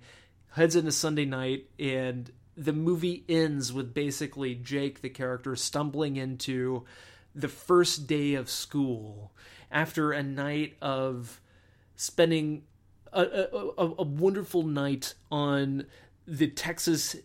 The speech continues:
Hill, uh, uh, on a river in the Texas Hill Country, maybe the Comal River, I guess, 'cause the movie is based in the Austin,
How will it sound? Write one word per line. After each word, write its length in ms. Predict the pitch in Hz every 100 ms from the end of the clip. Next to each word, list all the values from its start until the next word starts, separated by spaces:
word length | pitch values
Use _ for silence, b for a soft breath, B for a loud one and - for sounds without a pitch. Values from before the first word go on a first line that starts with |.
| _
Hill, 420 | - 170 165 156 156
uh, 40 |
uh, 360 | 151 147 147 131
on 140 | - 151
a 40 |
river 440 | 135 160 139 143 127
in 60 |
the 60 | 127
Texas 440 | 123 156 151 131
Hill 200 | 147 143
Country, 520 | 139 135 123 - 120 117
maybe 220 | 156 160
the 120 | 151
Comal 600 | - 170 165 147 135 123
River, 400 | 127 120 117 113
I 80 | 120
guess, 320 | 117 113 110
'cause 160 | 143 127
the 60 |
movie 260 | 147 151 151
is 160 | 143
based 360 | 127 135 127 -
in 60 | 131
the 120 | 131
Austin, 480 | 127 123 - 123